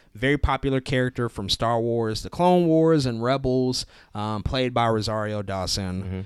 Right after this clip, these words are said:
Speaker 1: What an episode, man. Um, The Jedi, I, I, I, I'll just start off and say, just boldly, frankly, I think it's the best episode of the series thus far, like any episode that they've ever done.
Speaker 2: Mm-hmm.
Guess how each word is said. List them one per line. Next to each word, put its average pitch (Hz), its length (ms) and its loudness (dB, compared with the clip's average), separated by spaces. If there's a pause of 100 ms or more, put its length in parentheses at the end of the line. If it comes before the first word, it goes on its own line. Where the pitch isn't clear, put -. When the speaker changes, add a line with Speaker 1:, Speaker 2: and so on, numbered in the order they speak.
(640)
Speaker 1:
What 143 560 8
an 135 220 2
episode, 104 640 -2
man. 101 480 -4 (100)
Um, 98 600 -2
The 117 100 -4
Jedi, 123 320 0
I, 113 560 0 (100)
I, 123 220 -2 (260)
I, 123 220 0
I'll 156 200 4
just 156 180 2
start 131 160 4
off 120 160 0
and 110 100 -4
say, 110 420 -2
just 117 300 -6
boldly, 117 540 -2
frankly, 107 760 -6 (200)
I 110 60 -6
think 110 200 -10
it's 104 160 -12
the 110 80 -8
best 98 340 -6
episode 104 440 -4
of 92 80 -10
the 95 80 -10
series 98 560 -4
thus 95 240 -8
far, 95 440 -6
like 92 320 -6 (120)
any 104 280 -6
episode 95 400 -8
that 87 120 -14
they've 92 180 -8
ever 92 180 -8
done. 85 380 -10
Speaker 2:
Mm-hmm. 92 180 -4